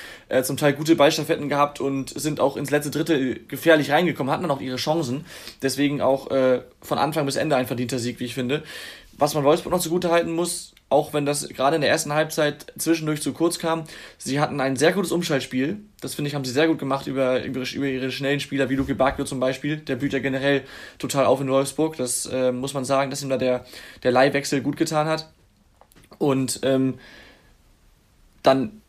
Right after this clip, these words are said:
ist es, wie ich, wie du auch gesagt hast, hinten raus total verdient. Aber man muss dann auch wiederum Wolfsburg loben, dass sie nicht aufgegeben haben. Also auch nach dem eins zu drei hatten sie noch ihre zwei, drei Chancen. War auch der ein oder andere Distanzschuss dabei, aber trotzdem, sie hatten ihre Chancen. Und deswegen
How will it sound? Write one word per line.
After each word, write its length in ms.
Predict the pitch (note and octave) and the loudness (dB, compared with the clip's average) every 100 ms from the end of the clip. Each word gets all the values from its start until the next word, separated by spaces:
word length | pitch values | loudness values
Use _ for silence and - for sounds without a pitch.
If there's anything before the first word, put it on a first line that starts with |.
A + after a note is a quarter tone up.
| _ _ | _ _
ist 140 | D#3 D3 | 2 2
es, 140 | C#3+ | 0
wie 80 | D3 | -2
ich, 100 | D3 - | -2 -6
wie 120 | D3 | -2
du 120 | D3+ | 2
auch 120 | D#3 | 2
gesagt 160 | D3+ D3+ | 2 -2
hast, 80 | D3 | 0
hinten 160 | E3+ | -2
raus 160 | D3 C#3+ | 0 0
total 260 | D3+ D3 C#3+ | 0 0 0
verdient. 540 | C3+ B2 E3 A3 - - | 0 0 0 0 -2 -4
Aber 400 | - D3 F3+ G3 | 2 4 4 2
man 240 | F#3 C#3+ | 0 -4
muss 160 | C#3+ C#3+ | -4 0
dann 180 | D3+ D#3+ | 0 2
auch 160 | D3+ | -2
wiederum 280 | C#3+ C#3+ C3+ | -2 -2 0
Wolfsburg 340 | C3+ F3 F3+ E3 | 2 2 2 2
loben, 360 | F3 F3 F#3 - - - - | 4 4 0 -4 -16 -10 -4
dass 160 | - | -2
sie 240 | D3 D#3 - | 0 -2 -2
nicht 160 | F3+ | 0
aufgegeben 440 | - G3 C3 A#2+ A#2 | 0 0 0 0 -2
haben. 340 | A#2 A2 - - | -4 -8 -10 -4
Also 200 | C3 B2 | 0 0
auch 120 | D#3 | 2
nach 120 | D#3 | -2
dem 120 | D3+ | 0
eins 200 | B2 D#3+ | -2 0
zu 80 | - | -2
drei 240 | C3 C#3 D#3+ | 0 2 4
hatten 160 | - | 2
sie 80 | D3+ | -4
noch 140 | D3+ | -4
ihre 160 | D#3 D3 | -4 -4
zwei, 200 | C#3+ C#3+ | 0 0
drei 120 | C3+ | 2
Chancen. 580 | C3 E3 F#3 F#3 F#3+ G3 - - | 0 0 0 0 -2 -6 -12 0
War 140 | B2 | 4
auch 100 | C3+ | 4
der 140 | C#3+ | 2
ein 100 | A2 | 0
oder 100 | C3+ | 2
andere 140 | B2 B2 | 0 -2
Distanzschuss 480 | A#2+ D3+ F3+ G3 G3 | -2 -2 0 -2 0
dabei, 320 | F#3+ G3 F#3+ | 2 2 2
aber 160 | A#2+ | -2
trotzdem, 340 | A#2+ C3 D#3 E3+ | -4 -6 -4 -2
sie 60 | B2+ | -2
hatten 140 | A#2 | -2
ihre 140 | A#2+ | -6
Chancen. 440 | A#2+ B2+ C#3 E3+ F3+ - - - - - | -6 -4 -4 -4 -8 -10 -16 -16 -18 -12
Und 640 | - C#3 C#3+ C#3 - - - _ _ _ _ | -2 0 0 -2 -4 -8 -12 _ _ _ _
deswegen 720 | D#3+ C3 C#3 D#3+ F3 F3+ G#3+ | -2 2 6 6 6 0 -2